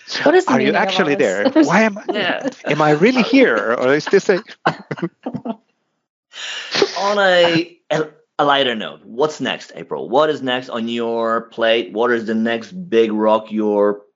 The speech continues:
Speaker 3: pushing or pulling or rolling?
Speaker 2: Yeah, you've been doing an awesome job, by the way, on
Speaker 1: Yeah.
Speaker 2: helping on Power Platform, and, and the team is absolutely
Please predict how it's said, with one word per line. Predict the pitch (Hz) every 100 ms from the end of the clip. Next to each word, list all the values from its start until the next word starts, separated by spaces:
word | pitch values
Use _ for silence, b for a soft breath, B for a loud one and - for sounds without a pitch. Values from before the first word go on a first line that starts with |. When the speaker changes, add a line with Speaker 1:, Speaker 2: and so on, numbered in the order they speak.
| _ -
Speaker 3:
pushing | 131 131 120 107 98
or | 87
pulling | 87 113 117 113 110
or | 92 87
rolling? | 110 113 110 107 101 104 - _ _ _ _ _ _
Speaker 2:
Yeah, | 120
you've | 131
been | 147 151
doing | 139
an | 127
awesome | 135 131 117
job, | 117 107
by | 107
the | 104
way, | 101
on | 101
Speaker 1:
Yeah. |
Speaker 2:
helping | 104 95 98
on | 98
Power | 95 104
Platform, | - 104 - 92 98
and, | 104 107
and | 110
the | 117
team | - 143 131
is | 117 -
absolutely | 131 - 113 107 107 104